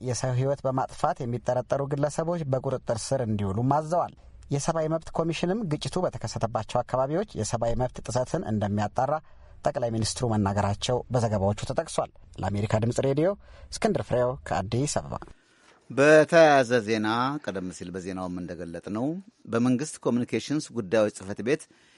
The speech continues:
Speaker 2: የሚዲያና ህዝብ ግንኙነት ዲሬክተር ጄኔራል አቶ መሐመድ ሰይድ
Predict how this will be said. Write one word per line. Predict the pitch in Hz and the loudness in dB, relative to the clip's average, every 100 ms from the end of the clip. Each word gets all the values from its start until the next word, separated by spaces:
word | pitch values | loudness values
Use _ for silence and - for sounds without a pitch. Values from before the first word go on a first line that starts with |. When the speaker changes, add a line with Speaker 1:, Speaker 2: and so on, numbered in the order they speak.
| _ _ 120 | _ _ 2
Speaker 2:
የሚዲያና | 131 156 156 147 131 123 147 | 4 4 4 4 4 2 2
ህዝብ | 135 151 - 117 | 0 -4 -6 -4
ግንኙነት | 120 123 113 110 95 | 0 0 0 0 -4
ዲሬክተር | 82 107 95 - 90 85 | -4 -6 -6 -6 -8 -4
ጄኔራል | 117 123 117 160 | -2 0 2 2
አቶ | 113 - 92 | 0 -2 -6
መሐመድ | 87 104 95 - | -4 -4 -6 -4
ሰይድ | 123 143 | 0 0